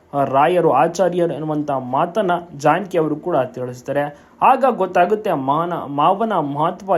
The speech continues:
ಎಂಥದ್ದು ಅಂತ ಚಾರುಗೆ. ನಿಜಕ್ಕೂ ಕೂಡ ಒಂದು ಒಳ್ಳೆ ಗುಣ ಆಚಾರ್ಯರದ್ದು. ಆದ್ರೆ ಆಚಾರ್ಯರಿಗೆ ನೋಡಿ ಎಂಥ ಒಂದು ಪರಿಸ್ಥಿತಿಯನ್ನ ತಂದಿಟ್ಟಿದ್ದಾಳೆ ಈ ಒಂದು ವೈಶಾಖ. ವೈಶಾಖ ಸಿಕ್ಕಿ ಬೀಳ್ಬೇಕು ಅನ್ನುವುದೇ ಜನರ ಒಂದು ಆಸೆ ಕೂಡ ಆಗಿದೆ. ಇನ್ನ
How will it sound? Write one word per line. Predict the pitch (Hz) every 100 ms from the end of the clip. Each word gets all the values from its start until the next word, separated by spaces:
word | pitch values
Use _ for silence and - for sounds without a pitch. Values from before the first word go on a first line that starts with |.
| 135
ಎಂಥದ್ದು | 151 151 143 139 151
ಅಂತ | 190 127 120 -
ಚಾರುಗೆ. | 170 131 120 123 143 143
ನಿಜಕ್ಕೂ | 160 165 220 233
ಕೂಡ | 226
ಒಂದು | 196 175 147
ಒಳ್ಳೆ | 131 139 180 190
ಗುಣ | 151 165
ಆಚಾರ್ಯರದ್ದು. | - 170 180 143 135 120 120 139 151 - _ -
ಆದ್ರೆ | 269 240
ಆಚಾರ್ಯರಿಗೆ | 156 220 233 233 226 214 208
ನೋಡಿ | 180 170 160
ಎಂಥ | 151 175
ಒಂದು | 180 170 170
ಪರಿಸ್ಥಿತಿಯನ್ನ | - 156 190 214 226 233 196
ತಂದಿಟ್ಟಿದ್ದಾಳೆ | 165 156 170 175 170 160 151 160 117
ಈ |
ಒಂದು | 123 131 131 120 120
ವೈಶಾಖ. | 131 135 127 120
ವೈಶಾಖ | 139 135 180 214 240 233 180
ಸಿಕ್ಕಿ | 180 196 269
ಬೀಳ್ಬೇಕು | 180 185 226 220 208 208
ಅನ್ನುವುದೇ | 202 240 214 220 - - _
ಜನರ | 202 247 262
ಒಂದು | 214 180 147
ಆಸೆ | 139 160 160
ಕೂಡ | 156 196
ಆಗಿದೆ. | 127 120 139
ಇನ್ನ | 147 175 214